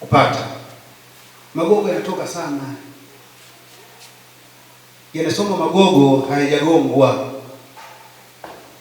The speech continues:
hayana leseni. Watu wakamatwa, wakifuatilia, wanaambiwa, "Yateni kugongea kiwandani." Yaani gogo litoke porini, kagongea kiwandani.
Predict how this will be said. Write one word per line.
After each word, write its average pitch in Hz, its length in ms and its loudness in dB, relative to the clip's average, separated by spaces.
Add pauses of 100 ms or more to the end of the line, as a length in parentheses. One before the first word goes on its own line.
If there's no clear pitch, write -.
(180)
hayana 175 420 6
leseni. 151 800 4 (380)
Watu - 180 -4
wakamatwa, 175 420 -6
wakifuatilia, 143 500 -4
wanaambiwa, 143 580 0 (240)
"Yateni 196 280 0
kugongea 196 360 4
kiwandani." 214 520 4 (760)
Yaani 170 180 0
gogo 180 220 2
litoke 185 240 0
porini, 208 480 4
kagongea 156 320 2
kiwandani. 143 460 2